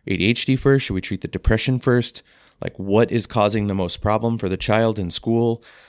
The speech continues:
uh, and at home? And, and how should we think about treating those things? And so rolling through some cases and kinda talking about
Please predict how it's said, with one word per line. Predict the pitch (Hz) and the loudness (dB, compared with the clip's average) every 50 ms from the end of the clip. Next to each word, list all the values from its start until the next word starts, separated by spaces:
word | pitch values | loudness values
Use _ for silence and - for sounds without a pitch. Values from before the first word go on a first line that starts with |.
| _ _ | _ _
uh, | - 92 90 92 90 - | 0 2 2 2 2 0
and | - 95 87 | -2 -4 -4
at | 85 - | -4 -4
home? | - 131 127 135 135 127 | 0 2 2 4 4 4
And, | 113 92 80 82 92 - - | 2 0 -2 -4 -8 -8 -6
and | 120 101 90 | -6 -6 -4
how | - - 113 107 | 0 2 2 2
should | 104 - 107 104 | 2 0 -4 -4
we | 107 95 | -4 -6
think | - - 110 107 104 | -4 -4 -4 -4 -2
about | 107 98 98 90 - | -2 -2 -2 -2 -4
treating | - - 104 101 110 113 | -4 -2 -2 0 0 0
those | 110 113 117 - | 0 -2 -2 -2
things? | - 131 131 139 127 - | 0 0 0 0 0 -2
And | 101 98 - | -2 -2 2
so | - 104 98 90 - - - - - - _ _ _ _ _ | 2 2 2 2 0 -6 -18 -20 -20 -20 _ _ _ _ _
rolling | 113 117 117 123 127 127 | 0 2 4 4 4 2
through | 123 - 117 110 | 2 0 0 0
some | - 113 98 | 0 -2 -4
cases | 92 - 104 98 107 - 131 127 120 | -2 0 0 0 2 2 0 0 0
and | 120 98 | 0 -2
kinda | 92 98 95 92 | 0 0 0 -2
talking | - - 104 98 101 - 120 104 101 | -2 -2 -4 -4 -2 -2 -2 0 0
about | 101 90 101 101 98 98 - - - | 0 2 2 4 4 2 0 -2 -10